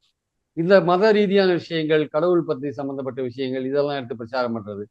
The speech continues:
ஆனா பேசும்போது மட்டும் ஏதோ வந்து தங்களுக்கு அதுக்கும் சம்மந்தம் இல்லாத மாதிரி பேசுறது.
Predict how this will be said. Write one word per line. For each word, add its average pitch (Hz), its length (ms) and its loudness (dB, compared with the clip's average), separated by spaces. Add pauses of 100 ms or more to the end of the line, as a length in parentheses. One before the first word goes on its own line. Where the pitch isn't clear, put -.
(340)
ஆனா 190 160 0
பேசும்போது 196 540 6
மட்டும் 165 760 -2 (500)
ஏதோ 165 180 0
வந்து 175 360 2
தங்களுக்கு 160 420 -2
அதுக்கும் 156 180 -2
சம்மந்தம் 151 360 -4
இல்லாத 135 200 -2
மாதிரி 127 260 -6
பேசுறது. 101 420 -14